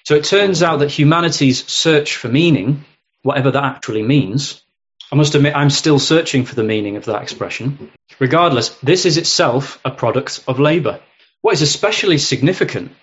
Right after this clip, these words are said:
is that the most modern studies of our earliest ancestors confirm not the idealism of Giddens from nineteen eighty-nine, but the materialism of Frederick Engels, who put forward this theory of human evolution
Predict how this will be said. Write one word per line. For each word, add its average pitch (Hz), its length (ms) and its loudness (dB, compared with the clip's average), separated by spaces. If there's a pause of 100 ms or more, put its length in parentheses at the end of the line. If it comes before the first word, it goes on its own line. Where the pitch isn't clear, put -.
(320)
is 135 60 -2
that 170 100 0
the 147 60 2
most 175 400 2
modern 175 400 4
studies 131 480 -2
of 110 80 -4
our 110 180 -2
earliest 143 440 2
ancestors - 720 -4 (280)
confirm 139 600 2
not 139 420 0
the 160 60 -2
idealism 139 840 0 (120)
of - 120 -14
Giddens - 440 -4
from - 260 -12
nineteen 127 420 -2
eighty-nine, 117 580 -8 (320)
but 143 100 0
the 147 180 4
materialism 135 1160 0
of - 80 -14
Frederick 147 400 -2
Engels, 185 440 -4 (360)
who 147 140 2
put 214 220 0
forward 202 500 4
this 180 340 0
theory 185 380 2
of 107 80 -4
human 143 300 2
evolution 139 560 0